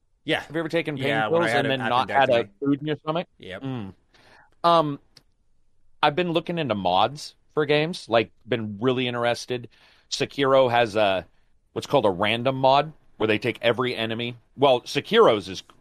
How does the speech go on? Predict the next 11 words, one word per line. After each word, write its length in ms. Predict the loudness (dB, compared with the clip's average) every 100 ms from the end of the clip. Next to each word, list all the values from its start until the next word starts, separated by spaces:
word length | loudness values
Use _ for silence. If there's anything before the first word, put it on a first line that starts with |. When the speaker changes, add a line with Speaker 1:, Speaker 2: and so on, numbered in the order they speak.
| -18
Speaker 2:
nuts. 500 | -12 -2 0 0 0
So 140 | 0
is 100 | 0
Hitman. 380 | 0 -4 -4 -6
They 120 | -6
take 200 | -4 -2
every 220 | -2 -2
single 340 | -4 -6 -4 -4
enemy 460 | -4 -6 -8 -10 -16 _ _
and, 320 | -10 -10 -10 -10
and 240 | -8 -8